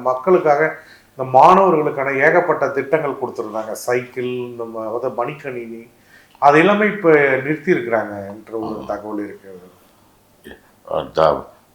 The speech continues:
Speaker 2: புரட்சித் தலைவர் காலத்திலிருந்து மக்கள் நலத்திட்டங்களை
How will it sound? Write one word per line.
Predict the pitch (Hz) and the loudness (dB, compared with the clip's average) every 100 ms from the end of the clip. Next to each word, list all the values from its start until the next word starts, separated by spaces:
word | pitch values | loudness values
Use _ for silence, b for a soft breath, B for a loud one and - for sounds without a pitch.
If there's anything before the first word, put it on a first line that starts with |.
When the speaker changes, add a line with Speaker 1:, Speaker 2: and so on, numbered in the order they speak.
| _ _ | _ _
Speaker 2:
புரட்சித் | 101 123 135 127 | 4 4 2 2
தலைவர் | 123 113 104 92 | 4 6 6 8
காலத்திலிருந்து | 95 - 87 101 110 80 95 - - _ _ _ _ _ _ _ _ _ _ _ | 6 6 4 4 4 0 -2 -4 -18 _ _ _ _ _ _ _ _ _ _ _
மக்கள் | 107 - 131 | 2 4 4
நலத்திட்டங்களை | 113 101 107 101 95 98 | 6 4 4 2 2 2